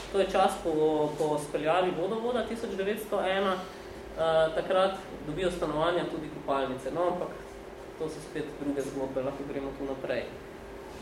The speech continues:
Družina in dom kot ideal meščanstva, seveda ne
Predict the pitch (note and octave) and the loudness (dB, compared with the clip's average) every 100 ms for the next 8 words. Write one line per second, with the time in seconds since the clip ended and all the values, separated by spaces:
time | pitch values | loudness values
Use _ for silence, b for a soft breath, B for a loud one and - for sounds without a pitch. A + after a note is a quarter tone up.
0 | B - - - - E3 F#3 G#3 D4+ C#4 | B -12 -12 -12 -8 -4 -2 2 6 8
1 | A#3 A3+ - - - - - - - - | 8 4 -4 -8 -10 -10 -10 -10 -10 -10
2 | - - - D#3+ D#3 G3 A#3 C4+ C#4 - | -10 -6 -2 0 4 8 10 8 6 0
3 | - - - E3 D#3 D#3+ D#3+ E3+ G#3 A#3+ | -10 -12 -6 -4 0 4 8 10 10 8
4 | A#3+ G#3 - F#3+ F#3+ A#3 - E3+ - F#3+ | 4 2 0 2 4 4 2 -2 2 6
5 | G#3 F3+ F3+ | 8 8 8